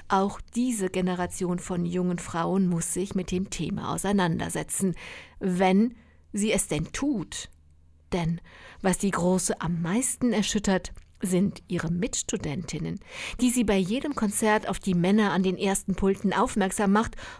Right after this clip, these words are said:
und nur ein Schulterzucken erntet. Ach, das sei doch Zufall.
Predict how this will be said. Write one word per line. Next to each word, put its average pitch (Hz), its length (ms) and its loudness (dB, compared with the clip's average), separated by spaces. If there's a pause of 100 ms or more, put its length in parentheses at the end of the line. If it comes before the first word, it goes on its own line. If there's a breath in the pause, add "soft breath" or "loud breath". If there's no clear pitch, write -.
(120 loud breath)
und 220 340 4
nur 196 480 6
ein 165 200 -2
Schulterzucken - 720 -2
erntet. - 480 -8 (120)
Ach, - 340 -4 (960)
das 175 240 0
sei 160 240 -2
doch 175 240 -2
Zufall. - 760 -6